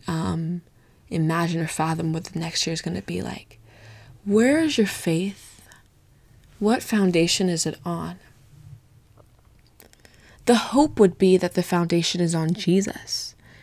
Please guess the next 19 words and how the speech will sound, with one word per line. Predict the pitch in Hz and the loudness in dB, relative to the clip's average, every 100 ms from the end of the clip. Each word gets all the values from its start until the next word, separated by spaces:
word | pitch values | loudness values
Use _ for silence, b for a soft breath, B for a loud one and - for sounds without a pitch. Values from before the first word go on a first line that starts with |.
| b | b
right? | 185 180 202 - - B B | 2 4 2 -2 -18 B B
The | 208 | 0
hope | 190 - 262 262 | 0 4 2 6
would | 208 185 | 4 4
be | 180 | 2
that | 180 170 | 2 0
the | 175 | -2
foundation | - 170 170 170 - 175 | -2 -4 -2 -4 -4 -4
is | |
on | 165 | -4
the | 160 | -4
solid | - 160 156 | -4 -4 -4
rock. | 156 175 - - - - B B B B B - | -2 0 0 -6 -20 -20 B B B B B -6
But | 202 - | -4 0
if | 220 - | -2 0
we're | 311 | 2
real | 233 190 247 | 6 6 6
with | 233 196 | 2 0
ourselves, | 160 165 151 151 101 - - | -2 -2 -2 -2 -2 -2 -4